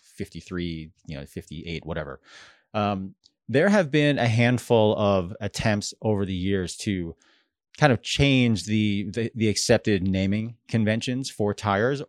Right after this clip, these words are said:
Um, like, I remember way back in the nineties, you know, Bontrager used to have, you know, twenty-six by,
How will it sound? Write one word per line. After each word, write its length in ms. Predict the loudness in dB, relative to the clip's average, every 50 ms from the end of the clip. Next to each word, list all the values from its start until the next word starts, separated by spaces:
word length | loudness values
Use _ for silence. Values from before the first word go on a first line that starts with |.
| _ _ _ _ _ _ _ -10
Um, 240 | -8 -8 -6 -4 -4
like, 140 | -2 0 2
I 60 | 2
remember 360 | 2 2 2 4 4 2 2
way 200 | 2 2 0 0
back 200 | 0 -2 -4 -4
in 80 | -4 -2
the 60 | 0
nineties, 420 | 0 2 2 2 2 2 0 0
you 80 | -2 -2
know, 60 | -2
Bontrager 480 | 0 0 0 0 0 -2 -2 -2 -2 -4
used 180 | -4 -4 -2
to 160 | -2 -2 0
have, 380 | 0 0 -2 -2 -2 -4 -6 -10 _ _ _ _ _ _ _ _ _ _ -10
you 100 | -8 -6
know, 60 | -6
twenty-six 580 | -6 -4 0 0 0 0 0 0 -2 -2 -2 -4
by, 540 | -2 0 0 2 2 0 -2 -4 -6 -8